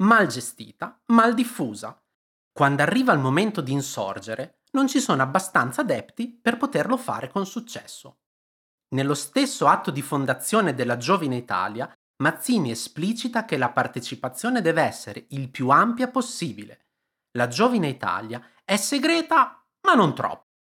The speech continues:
Sono segreti i suoi aderenti, e ricordiamoci che si tratta comunque di un'associazione illegale, ma non sono segreti i suoi scopi, i suoi programmi.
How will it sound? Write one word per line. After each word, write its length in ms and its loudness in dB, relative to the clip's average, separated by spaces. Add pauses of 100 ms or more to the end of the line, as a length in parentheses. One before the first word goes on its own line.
(380)
Sono 420 0
segreti 600 -2
i 60 -6
suoi 260 -2
aderenti, 840 -2 (240)
e 200 -4
ricordiamoci 840 0
che 80 -14
si 180 -10
tratta 360 -8
comunque 480 -4
di 80 -6
un'associazione 920 -10
illegale, 920 -8 (340)
ma 100 6
non 180 6
sono 300 0
segreti 440 -4
i 20 -6
suoi 200 -4
scopi, 560 -12 (100)
i 100 -4
suoi 240 -2
programmi. 480 -2